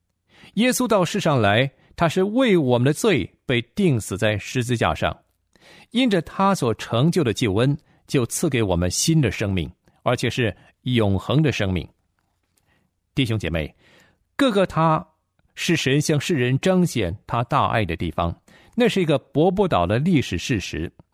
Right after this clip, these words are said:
是神为人所做最伟大的事情。神之所以这么做，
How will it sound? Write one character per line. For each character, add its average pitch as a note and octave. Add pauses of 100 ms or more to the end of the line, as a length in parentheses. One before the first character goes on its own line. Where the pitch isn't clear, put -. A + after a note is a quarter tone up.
(240)
是 A3+
神 D3
为 F3+
人 A#2
所 A#2
做 B2+
最 G3+
伟 G#2
大 A2+
的 F#2+
事 G2
情。 C#2 (800)
神 G#3
之 G#3+
所 E3+
以 C#3+
这 A3
么 C3+
做， A2